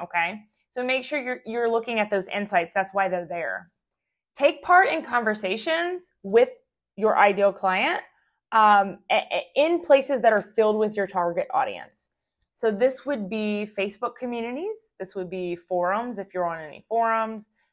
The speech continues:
This would be engaging with them on, um, on their platforms. Where do they hang out? And that's gonna change based on who your ideal client is. Again, if your ideal client is a twenty-two-year-old college girl, um,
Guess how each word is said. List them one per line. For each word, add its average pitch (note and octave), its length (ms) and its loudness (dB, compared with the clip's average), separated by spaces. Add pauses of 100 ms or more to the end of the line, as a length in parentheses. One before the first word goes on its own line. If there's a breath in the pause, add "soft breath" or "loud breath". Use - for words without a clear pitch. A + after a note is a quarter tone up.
(120)
This G3 240 -8
would F#3+ 220 -6
be F#3 440 -8
engaging F#3 580 -4
with E3+ 180 -8
them E3+ 500 -8
on, C#3 300 -8 (280)
um, F3 460 -14 (120)
on G3 240 -2
their F#3+ 200 2
platforms. F#3+ 640 -4
Where G3 260 -2
do C4+ 60 -2
they A#3+ 160 -4
hang A3 220 -8
out? G#3+ 300 -4 (360 soft breath)
And A#3+ 120 -4
that's B3+ 260 0
gonna D#4+ 200 0
change A3+ 400 -6
based G#3 240 -4
on A3 120 -6
who G#3 120 -10
your G#3 160 0
ideal G3+ 320 0
client G3+ 400 -6
is. - 440 -6 (260 soft breath)
Again, A#3+ 320 2
if F#3+ 120 0
your G3+ 140 0
ideal A3 300 2
client G3+ 480 -6
is F#3 200 -10 (120)
a F3+ 320 -2 (300)
twenty-two-year-old G#3+ 920 -2 (160)
college A#3 400 2
girl, F#3 460 2 (280 soft breath)
um, G3+ 360 0